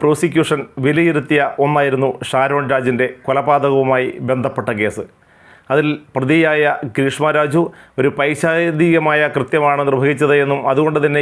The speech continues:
ഏറ്റവും കടുത്ത ശിക്ഷ തന്നെ അവർക്ക് നൽകണമെന്നും കഴിഞ്ഞ ദിവസം ഈ, ഈ, പിന്നെ വിചാരണ പൂർത്തിയായ അവസരത്തിൽ പ്രോസിക്യൂഷൻ കോടതിയോട് ആവശ്യപ്പെട്ടിരുന്നു. എന്നാൽ കോടതി സെഷൻ ജഡ്ജായ എ എം ബഷീർ, ഏ, പ്രതി ഗ്രീഷ്മയ്ക്ക് എന്താണ് പറയാനുള്ളത് എന്ന് പ്രതിയോട് ആവശ്യ-, ചോദിക്കുകയും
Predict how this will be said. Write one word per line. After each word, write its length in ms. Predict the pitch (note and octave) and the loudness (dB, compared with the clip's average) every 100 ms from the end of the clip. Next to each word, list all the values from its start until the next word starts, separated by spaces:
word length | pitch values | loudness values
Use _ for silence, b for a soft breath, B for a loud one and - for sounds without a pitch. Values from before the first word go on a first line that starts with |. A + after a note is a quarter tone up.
| C3+ | 0
ഏറ്റവും 340 | C3+ - E3+ F3 - | -2 0 2 2 -2
കടുത്ത 260 | D3 E3 C#3 | -2 0 -2
ശിക്ഷ 160 | C#3 D3+ C#3 | 0 0 0
തന്നെ 180 | C#3 C3+ B B - | -2 -4 B B -4
അവർക്ക് 260 | C#3 D3+ E3+ C#3+ | -2 0 0 0
നൽകണമെന്നും 500 | D3 D#3+ D#3 D3 C#3+ C3+ | 0 -2 -2 -2 -2 -2
കഴിഞ്ഞ 200 | C3+ D3+ | -2 2
ദിവസം 260 | D3 - C3 B2+ B - C3+ | 2 0 -4 -6 B -2 2
ഈ, 20 | C#3 C3+ E2+ A2+ | 2 0 -2 0
ഈ, 20 | C3+ C3 | 4 4
പിന്നെ 180 | C3 B2+ B2 | 2 0 0
വിചാരണ 360 | C#3 D3+ D3+ D3 | 0 0 -2 0
പൂർത്തിയായ 440 | C#3+ C3 D#3 C#3+ C#3 A#2+ | -2 0 0 2 0 0
അവസരത്തിൽ 360 | B2+ D3 C#3 C#3 C#3 | -2 0 0 -2 -2
പ്രോസിക്യൂഷൻ 640 | C3+ C#3 E3 C#3+ C3+ C3+ B2 C3 | 0 0 0 -2 0 -2 -2 0
കോടതിയോട് 420 | C3 C3+ C#3+ C#3+ - B2+ | 0 2 2 0 0 -2
ആവശ്യപ്പെട്ടിരുന്നു. 560 | B2+ C#3+ C3 C#3+ D#3 - B B - | -2 -4 -4 -2 -2 -4 B B -2
എന്നാൽ 180 | D#3+ E3+ C3+ | 0 0 0
കോടതി 220 | D#3 D3+ D3+ | 0 0 -2
സെഷൻ 220 | - F3+ E3+ D3 | -2 -2 0 -2
ജഡ്ജായ 480 | C#3 D3+ D3 C#3+ - - C#3+ | 0 0 0 0 -2 -2 0
എ 20 | D#3 | 2
എം 80 | C#3+ | 0
ബഷീർ, 260 | C3+ C#3 A#2 - B B - | 0 0 0 -6 B B -6
ഏ, 60 | C3+ | -2
പ്രതി 240 | D#3+ D#3 F3 C#3 C#3 | 0 2 0 0 0
ഗ്രീഷ്മയ്ക്ക് 480 | D#3 - E3 D#3 C#3+ D3 | 0 0 0 0 0 0
എന്താണ് 320 | D3 D#3 D3+ C#3 | -2 -2 0 0
പറയാനുള്ളത് 520 | C#3 D3+ D3+ D3 C#3+ C#3+ | 0 0 0 0 2 2
എന്ന് 140 | C#3 A#2 | 0 -2
പ്രതിയോട് 360 | C3 C3+ C#3+ D3 C#3+ C3 | -2 2 2 2 0 -2
ആവശ്യ-, 220 | C3+ C3+ C3+ | -2 -2 0
ചോദിക്കുകയും 540 | D3 C3+ C#3+ C3+ A#2 | 0 2 0 0 -2